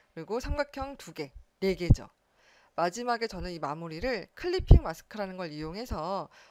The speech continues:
전체를 딱 묶어줄 거예요. 그래서 클리핑 마스크를 하려면 내가 원하는 모양이 나와야 돼요. 그래서 요, 저는 요 빨간색 사각형이 있는 모서리가 둥근 사각형을 만들 거예요. 그래서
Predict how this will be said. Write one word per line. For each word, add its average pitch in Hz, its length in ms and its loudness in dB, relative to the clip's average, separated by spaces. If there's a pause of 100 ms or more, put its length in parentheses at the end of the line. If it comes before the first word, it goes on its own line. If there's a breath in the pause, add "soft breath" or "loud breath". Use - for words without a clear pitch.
전체를 190 720 4 (120)
딱 277 200 0
묶어줄 180 460 -6
거예요. 127 360 -18 (240)
그래서 - 220 -12
클리핑 302 320 -12
마스크를 202 340 -8
하려면 240 480 -6 (400 loud breath)
내가 196 320 2
원하는 175 460 -2
모양이 220 380 0
나와야 139 360 -8
돼요. 180 400 -6
그래서 160 180 -14
요, 170 80 -8
저는 165 200 0
요 156 100 -8
빨간색 269 480 -2
사각형이 269 480 -6
있는 254 380 -8 (540 loud breath)
모서리가 240 500 0
둥근 226 680 -6 (600)
사각형을 285 480 -4
만들 160 260 -6
거예요. 123 340 -14 (120)
그래서 170 320 -6